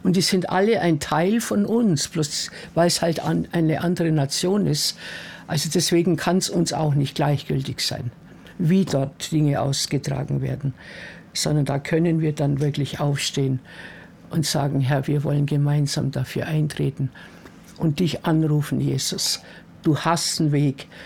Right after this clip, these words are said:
und du hast auch einen Weg, wie du unter den Mächtigen der Nationen dir Bahn brechen kannst, dass hier plötzlich eine andere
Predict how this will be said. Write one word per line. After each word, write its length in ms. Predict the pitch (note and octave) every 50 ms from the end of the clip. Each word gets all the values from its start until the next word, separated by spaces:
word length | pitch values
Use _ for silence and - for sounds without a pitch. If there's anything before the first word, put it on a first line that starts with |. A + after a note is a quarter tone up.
| - - -
und 120 | - D3+
du 120 | D#3+ C#3+ D#3
hast 300 | D3+ D3 - - - -
auch 200 | D#3+ D3+ D3 -
einen 140 | D3 D3 C3+
Weg, 340 | C#3+ C#3+ D3 D3 D3 - - - - - - - -
wie 280 | D3 D3 F3 F#3+ F#3+
du 200 | - F3 C#3 - - - -
unter 240 | G3+ E3+ D#3+ C3+ C#3+
den 260 | C#3 - C3 C3 C#3+
Mächtigen 480 | D3 E3 E3+ - - - E3+ D3+ E3+ D#3+
der 160 | D3+ D3+ D3
Nationen 800 | D3+ D3 C#3+ C#3+ - - - D3 C#3+ D3 D#3 D#3 D#3+ D#3+ D#3 D3 - - - - - - - - - - - - - -
dir 360 | - F3 E3 D#3+ D#3 D3 D3 - - - - - - -
Bahn 360 | D#3+ C#3+ F3 G3 G#3 G#3 F#3+
brechen 420 | - D3+ B2 A#2 - - A#2 -
kannst, 420 | - - - B2+ C3 B2+ - - -
dass 140 | C#3+ C#3
hier 180 | - - E3+ E3
plötzlich 1120 | D3+ - - - A3 A3+ C4 C4 C4 - - - - - G2 - - - - - - - - - - - - - - - - - - - - - - - - -
eine 360 | - D3+ D3 D3 D3+ D3 -
andere 680 | F#3 F#3+ G#3+ A#3 A#3+ A#3 A3+ A#3+ A3 G#3+ G#3 G#3 G#3+ G#3